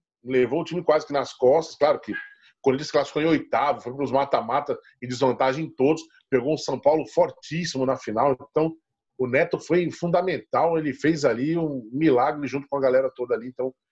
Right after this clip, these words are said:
eu citei o Neto. E o outro que eu citei foi o Sócrates, que eu peguei pouco tempo dele ali no final dos anos oitenta, mas vi ele na seleção brasileira,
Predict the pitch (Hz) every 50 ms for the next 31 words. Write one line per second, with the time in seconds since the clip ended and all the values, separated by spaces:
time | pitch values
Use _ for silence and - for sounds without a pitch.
0 | _ _ _ _ _ - - - - - 147 147 135 117 101 - - _ _ _
1 | _ _ _ _ - 214 214 214 214 - 208 202 - 208 202 - 226 226 190 -
2 | - 180 170 165 165 - 135 - - - - _ _ _ _ _ _ _ _ _
3 | _ 147 139 143 - 147 135 156 160 160 - - 196 202 208 - _ 170 165 -
4 | - 127 123 143 156 143 123 123 147 143 135 - - 123 123 120 123 127 123 113
5 | 123 113 101 - - 131 151 160 - 131 123 117 107 113 131 127 120 120 110 -
6 | - 120 117 - 127 117 120 120 110 107 101 98 113 139 151 147 120 -